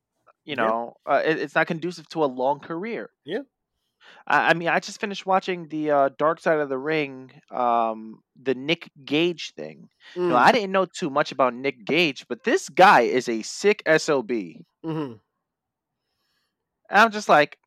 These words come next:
Speaker 1: "That's not conducive to a long wrestling, uh, like, career."
Speaker 2: Is
Speaker 1: The
Speaker 2: it
Speaker 1: guy's in his
Speaker 2: Moxley? Is it Moxley trying to run a program with him right now?
Speaker 1: I don't know.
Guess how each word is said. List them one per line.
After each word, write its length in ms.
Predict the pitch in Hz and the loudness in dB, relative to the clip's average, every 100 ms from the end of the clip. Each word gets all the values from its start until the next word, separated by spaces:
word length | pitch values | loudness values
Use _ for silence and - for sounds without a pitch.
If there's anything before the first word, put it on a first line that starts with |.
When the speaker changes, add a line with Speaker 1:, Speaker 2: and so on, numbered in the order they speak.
| _ _ _ _ _ | _ _ _ _ _
Speaker 1:
"That's 380 | 139 180 220 226 | 2 6 6 4
not 160 | 190 | 0
conducive 480 | 202 165 151 143 147 | 0 -2 -2 -2 -6
to 140 | - 139 | 0 0
a 60 | |
long 400 | 120 131 143 139 | 2 2 2 2
wrestling, 480 | 131 131 - 120 120 - - | 0 -2 -2 -12 -12 -12 0
uh, 180 | 120 101 | 2 2
like, 160 | 107 - | 0 -4
career." 580 | - 127 104 78 - _ - - | -8 -8 -8 -10 -16 _ -20 -6
Speaker 2:
Is 100 | 170 | 2
Speaker 1:
The 40 | |
Speaker 2:
it 20 | 254 | 6
Speaker 1:
guy's 240 | 156 147 | 6 6
in 60 | 175 | 0
his 120 | - | -2
Speaker 2:
Moxley? 440 | - 214 214 214 - | -2 -2 -2 -4 -6
Is 120 | 180 | -4
it 80 | 175 | 0
Moxley 340 | 151 175 190 | 0 -2 -4
trying 180 | 196 185 | -4 -2
to 60 | |
run 140 | 165 165 | -2 -2
a 40 | |
program 300 | 165 160 175 | -2 -2 -2
with 80 | 175 | -4
him 100 | 180 | -4
right 120 | 196 | -2
now? 260 | 214 262 254 _ _ _ _ _ _ _ _ _ - | -2 -4 -8 _ _ _ _ _ _ _ _ _ -10
Speaker 1:
I 140 | - - _ - | -10 -12 _ -20
don't 260 | 110 117 _ 98 | -18 -18 _ -20
know. 760 | 95 98 98 101 101 101 101 | -18 -16 -14 -14 -14 -14 -16